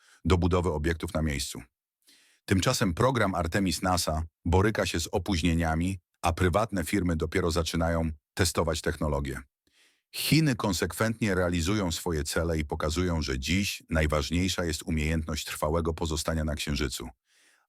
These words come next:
a oni spełniają te wymagania. Reszta świata wciąż zastanawia się, co właściwie zrobić z Księżycem, ale on oferuje już energię, wodę, materiały i mnóstwo tajemnic,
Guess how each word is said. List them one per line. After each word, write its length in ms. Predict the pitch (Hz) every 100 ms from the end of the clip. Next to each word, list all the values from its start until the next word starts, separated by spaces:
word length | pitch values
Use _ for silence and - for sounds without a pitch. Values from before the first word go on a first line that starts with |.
| -
a 140 | 85
oni 300 | 98 104 104
spełniają 540 | - 92 82 80 76 71
te 120 | 73
wymagania. 560 | 67 67 65 64 - - _ _ _ _ _ _
Reszta 320 | 113 143 165
świata 320 | 127 123 113 85
wciąż 300 | - 104 90
zastanawia 560 | 87 - 82 82 78
się, 240 | 69 85 76 - _ _
co 220 | - -
właściwie 500 | 117 107 - 90 80
zrobić 400 | 73 80 76 71
z 60 | -
Księżycem, 680 | - 78 71 71 - 65 69 _ _ _ _
ale 280 | - 85 78
on 240 | 95 107
oferuje 480 | 113 90 90 90 85
już 220 | 78 73 -
energię, 720 | 78 78 87 85 82 82 85 -
wodę, 460 | 76 80 82 80
materiały 760 | 78 76 - 78 78 78 78 73
i 80 | 67
mnóstwo 400 | 76 82 - 80
tajemnic, 580 | 76 76 67 65 -